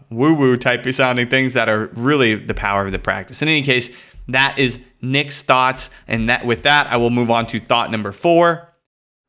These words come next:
What matters is that we're in the ocean.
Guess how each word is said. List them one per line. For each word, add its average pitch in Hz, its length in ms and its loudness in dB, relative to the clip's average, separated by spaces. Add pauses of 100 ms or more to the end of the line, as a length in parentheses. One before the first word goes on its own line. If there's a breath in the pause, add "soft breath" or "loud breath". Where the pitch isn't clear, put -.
(140)
What 117 220 -2
matters 127 540 0
is 101 160 -6
that 107 220 -2
we're 107 240 0
in 120 460 -2
the 120 200 0
ocean. 90 520 -4